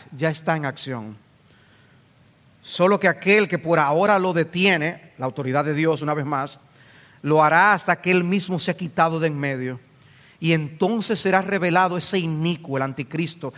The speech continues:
a quien el Señor matará con el espíritu de su boca y destruirá con el resplandor de su venida. Inicuo, cuya venida es conforme a la actividad de Satanás", que lo veremos más adelante en el libro de Apocalipsis, "con todo poder y señales y prodigios mentirosos".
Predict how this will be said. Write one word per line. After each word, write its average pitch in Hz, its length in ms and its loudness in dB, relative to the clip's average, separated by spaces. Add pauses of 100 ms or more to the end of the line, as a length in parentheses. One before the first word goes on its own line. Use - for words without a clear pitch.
(180)
a 147 100 0
quien 170 180 -2
el 170 80 4
Señor 180 300 0
matará 208 400 4
con 190 160 -4
el 190 80 4
espíritu 202 500 -2
de 185 80 0
su 185 160 -4
boca 160 420 -2 (280)
y 175 80 -2
destruirá 180 540 2
con 208 180 -6
el 190 80 0
resplandor 175 560 0
de 190 60 -2
su 190 140 -6
venida. 131 440 -6 (320)
Inicuo, 165 720 0 (320)
cuya 185 340 4
venida 180 500 2
es 233 160 0
conforme 226 480 2
a - 20 6
la 208 60 4
actividad 190 360 0
de 233 100 2
Satanás", 277 500 2 (260)
que 180 80 2
lo 175 80 6
veremos 196 260 2
más 214 160 4
adelante 233 320 2
en 202 60 0
el 190 60 4
libro 208 140 2
de 214 40 6
Apocalipsis, 220 640 -2 (460)
"con 185 320 2
todo 311 340 4
poder 294 300 6
y 294 40 2
señales 247 600 4
y 240 60 -2
prodigios 214 580 0
mentirosos". 240 680 2